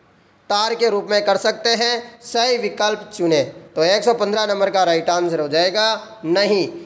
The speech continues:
क्योंकि इसकी प्रतिरोधकता कम होती है एवं प्रतिरोध का ताप गुणांक बहुत अधिक होता है।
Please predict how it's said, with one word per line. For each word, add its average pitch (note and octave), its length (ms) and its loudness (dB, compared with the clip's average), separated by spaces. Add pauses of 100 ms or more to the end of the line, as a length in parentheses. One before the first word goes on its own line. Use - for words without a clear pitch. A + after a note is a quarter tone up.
(140)
क्योंकि A3 400 2
इसकी A#3+ 280 -4
प्रतिरोधकता G3 800 -2
कम F3+ 240 0
होती E3+ 380 -4
है A3+ 560 0
एवं G#3+ 360 0
प्रतिरोध G3+ 480 0
का F3+ 240 0 (380)
ताप A3 400 -2
गुणांक F3+ 420 0
बहुत D#3+ 440 0
अधिक E3 360 -2 (220)
होता E3+ 320 0
है। F#3+ 220 2